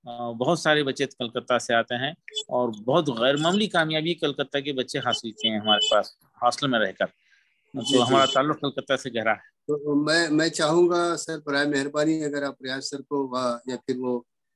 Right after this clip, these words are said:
Speaker 2: contact, अ, कैसे हो कोलकाता में या क्या आपका schedule है या कै-, वहाँ तक रसाई बच्चों की कैसे हो या उसके क्या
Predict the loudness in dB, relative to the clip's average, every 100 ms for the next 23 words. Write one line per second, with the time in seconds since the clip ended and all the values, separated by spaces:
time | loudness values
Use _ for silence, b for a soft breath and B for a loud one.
0 | _ -4 -2 -2 -4 -6 -2 0 0 -2
1 | -4 -2 0 -2 -2 -6 -6 -6 -2 0
2 | 2 2 2 2 0 -4 -10 _ -2 0
3 | 0 -4 -8 -6 -4 0 2 2 0 -2
4 | -2 -8 -10 -10 -8 -4 -4 -6 -6 -4
5 | -2 0 0 0 -4 -4 -6 -8 -2 -2
6 | -2 -4 -4 -4 -6 -8 -2 -2